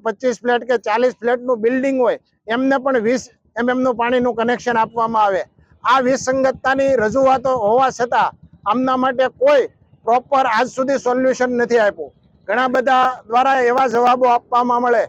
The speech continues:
કે આ જી આઈ ડી સી ના રૂલ્સ અને રેગ્યુલેશન છે. જી આઈ ડી સી ના રૂલ્સ અને રેગ્યુલેશનની અંદર ઘણી બધી વખત સમયાંતરે સુધારા થતા હોય તો પબ્લિકને, આમ લોકોને પાણી જેવી વસ્તુની અંદર પણ સુધારો નથી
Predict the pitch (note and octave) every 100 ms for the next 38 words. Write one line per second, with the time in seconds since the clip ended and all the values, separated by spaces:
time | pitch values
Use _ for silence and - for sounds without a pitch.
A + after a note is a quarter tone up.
0 | - _ - A#3 G#3+ G#3 B3 B3 B3 A3+
1 | A#3+ A#3+ G#3+ A#3 A3+ A#3 A#3 A3 A3+ A#3+
2 | A#3 G#3+ A3 G3 E3+ - _ _ - A3+
3 | B3+ B3+ B3+ - C4+ C4 A#3 B3 A#3 B3+
4 | B3+ A3+ A#3 B3+ B3+ A#3+ C4 C4 B3+ C4
5 | C4 - _ _ F#3+ B3+ C#4 C#4 C4+ C4
6 | B3 C4 - A3+ A#3+ C4 C4 B3 C4 A#3
7 | A3+ B3 B3 A3+ A3 A#3+ A3 G#3 D3+ _
8 | _ - A3 - A#3 C4+ C#4 D4 C#4+ C#4+
9 | C#4 - _ _ G#3+ C4+ C#4+ C#4 C4+ C#4
10 | C#4+ C4+ _ A3 C4 C#4 C4+ C#4 C#4 B3+
11 | B3 - C#4 C#4 C#4 C#4 C4 C#4 B3+ C4
12 | C#4+ C#4+ C#4 C4+